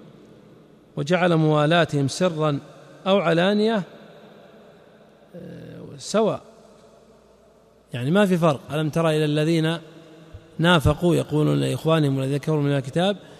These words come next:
لئن أخرجتم لنخرجن معكم وإن قتلتم لننصرنكم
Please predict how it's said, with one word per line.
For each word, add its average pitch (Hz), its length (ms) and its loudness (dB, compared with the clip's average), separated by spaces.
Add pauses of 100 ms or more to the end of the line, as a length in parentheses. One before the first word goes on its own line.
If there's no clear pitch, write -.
(260)
لئن 165 160 2
أخرجتم 214 640 4 (1080)
لنخرجن 170 480 2
معكم 214 420 0
وإن 151 180 -2
قتلتم 220 680 4 (680)
لننصرنكم 190 880 4